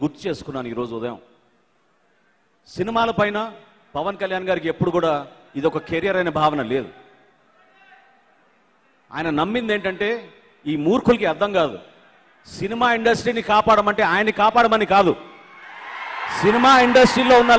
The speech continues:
లక్షల మంది ఎవరైతే ఆధారపడి ఉన్నారో, ఎవరైతే కార్మికులు, కుటుంబాలు సినిమా ఇండస్ట్రీ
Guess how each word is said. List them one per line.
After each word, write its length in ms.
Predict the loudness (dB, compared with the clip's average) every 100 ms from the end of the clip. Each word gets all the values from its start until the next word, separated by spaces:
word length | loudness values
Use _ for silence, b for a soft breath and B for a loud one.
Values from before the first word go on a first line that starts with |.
| 4
లక్షల 300 | 4 2 4
మంది 180 | 4 6
ఎవరైతే 200 | 6 6 8
ఆధారపడి 340 | 8 6 4
ఉన్నారో, 240 | 4 2 0 -6 -14 -14 -14 -14 -14 -16 -16 -16 -16 -16 -14 -16 -18 -20 -20 -20 -16 0 4
ఎవరైతే 300 | 4 4 2 4
కార్మికులు, 520 | 2 4 0 2 2 2
కుటుంబాలు 500 | 0 2 4 6 6 2 -6 -16 -20 -12
సినిమా 280 | -4 -2 0 0
ఇండస్ట్రీ 340 | 0 -2 -2